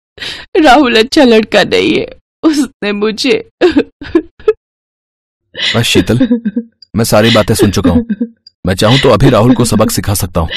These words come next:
Speaker 2: पर मुझे तुम्हारी चिंता है, मुझे तुम्हारी इज्जत की परवाह है। मैं जानता हूँ राहुल कितना गिर सकता है। तुम घबराओ नहीं शीतल, मैं इस बच्चे को अपना नाम दूंगा,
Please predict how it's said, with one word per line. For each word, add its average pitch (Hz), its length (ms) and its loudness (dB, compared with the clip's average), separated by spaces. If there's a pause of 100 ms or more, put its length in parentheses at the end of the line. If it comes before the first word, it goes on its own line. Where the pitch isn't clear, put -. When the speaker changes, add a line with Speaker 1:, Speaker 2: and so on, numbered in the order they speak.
(340)
Speaker 2:
पर - 340 -2
मुझे 220 220 2
तुम्हारी 202 320 0
चिंता 190 280 -2
है, 78 80 -6 (640)
मुझे 123 220 2
तुम्हारी 104 320 0
इज्जत 101 260 -2
की 107 120 -2
परवाह 85 300 -2
है। 78 60 -8 (680)
मैं 92 80 -2
जानता 101 340 0
हूँ 120 120 2
राहुल 110 200 4
कितना 107 260 -2
गिर 92 160 0
सकता - 280 -2
है। - 100 -2 (760)
तुम 196 120 0
घबराओ 110 280 2
नहीं 117 160 2
शीतल, 240 340 0 (760)
मैं 107 100 0
इस 101 120 -4
बच्चे 101 260 0
को 98 80 -2
अपना 95 180 2
नाम 90 240 0
दूंगा, 82 260 -4